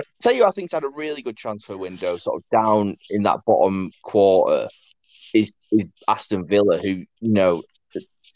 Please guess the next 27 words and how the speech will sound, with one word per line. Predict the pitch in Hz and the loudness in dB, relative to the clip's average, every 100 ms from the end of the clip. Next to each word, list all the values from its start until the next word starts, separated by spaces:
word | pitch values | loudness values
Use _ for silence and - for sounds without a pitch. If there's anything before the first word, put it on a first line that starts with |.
| - | -4
I | 117 | 0
hate | 170 123 | 0 0
to | |
say | - | -2
it, | 113 - | -4 -2
Steven | 147 120 | -6 -4
Gerrard | 107 104 98 | -2 -2 -2
looks | 92 104 - | -6 -8 -6
like | 90 | -10
he's | 90 | -10
doing | 95 87 | -12 -10
a | |
really | 82 85 82 | -6 -6 -6
good | 82 76 | -10 -6
job, | 87 87 | -4 -2
doesn't | 87 90 | -4 -4
he? | 80 | -4
And | 82 76 _ _ - - - _ - | -6 -10 _ _ -20 -20 -20 _ -6
Coutinho | 101 - 120 113 107 101 104 | -2 4 4 6 6 4 4
hit | 101 | 0
the | 98 | -2
ground | 104 98 98 | 0 0 0
running. | 101 101 98 95 95 92 - _ _ _ _ _ _ _ | 0 0 -2 -2 -4 -6 -12 _ _ _ _ _ _ _
Uh, | 92 92 95 | 2 4 4
Luka | 117 110 | 2 0
Diem's | 107 113 107 101 | 0 2 2 0
like, | 104 85 | 0 0